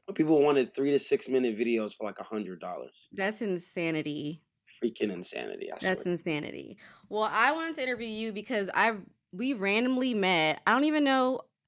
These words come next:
Speaker 2: I was with my homegirls who are from South Africa, and we, uh, we were just at this random, like, rooftop par-, I'm not sure even what it was, and I was in my own little mood and funk, and we just started talking, like,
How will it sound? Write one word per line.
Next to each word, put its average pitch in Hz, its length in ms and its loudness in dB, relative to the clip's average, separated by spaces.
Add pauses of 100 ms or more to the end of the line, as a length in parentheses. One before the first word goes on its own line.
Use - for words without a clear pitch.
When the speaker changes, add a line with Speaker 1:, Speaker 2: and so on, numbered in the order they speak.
(260)
Speaker 2:
I 208 80 4
was 269 120 8
with 302 200 2
my 233 180 4
homegirls 202 640 0
who 214 80 -2
are 180 60 -2
from 175 160 -6
South 170 180 -2
Africa, 156 640 0
and 165 180 0
we, 175 80 -4
uh, 170 100 0
we 196 140 -2
were 202 80 0
just - 140 -14
at 180 220 2
this 190 240 -4
random, 180 540 0
like, 165 180 -2
rooftop 180 460 0
par-, 208 100 0
I'm 185 80 0
not 202 100 0
sure 214 140 -4
even 170 300 -4
what 160 160 0
it 143 100 -2
was, 151 480 -2 (400)
and 196 400 0
I 208 200 6
was 311 160 2
in 269 80 0
my 226 140 4
own 202 220 2
little 202 160 2
mood 180 220 0
and 180 140 -2
funk, 175 360 0
and 180 200 -2
we 226 100 0
just 320 140 2
started 240 220 4
talking, 220 440 2
like, 180 280 0